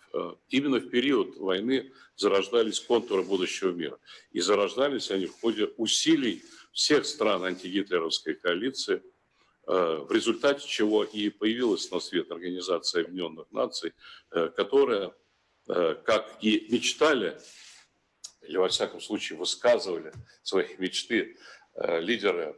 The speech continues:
стран антигитлеровской коалиции, обеспечила, э, стабильность и мир, э, на протяжении многих десятилетий. Понятно, что,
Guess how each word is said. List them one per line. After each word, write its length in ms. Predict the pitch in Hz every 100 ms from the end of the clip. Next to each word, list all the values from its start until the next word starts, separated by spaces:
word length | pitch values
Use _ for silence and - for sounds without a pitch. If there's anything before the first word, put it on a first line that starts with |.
| -
стран 340 | - 98 98 80
антигитлеровской 840 | 90 90 104 104 85 82 - 85
коалиции, 580 | - 90 120 120 - 78
обеспечила, 680 | - - 98 90 90 80 - _ _ -
э, 100 | 80
стабильность 880 | 78 - 90 113 113 95 80 - _
и 260 | 80 82 73 -
мир, 300 | 90 110 104 - _ _ - - - -
э, 180 | 87 80
на 140 | 87
протяжении 600 | 101 92 98 113 113 98
многих 440 | 85 101 98 98
десятилетий. 540 | 98 90 - 82 69 -
Понятно, 500 | - 120 151 - -
что, 360 | - - 78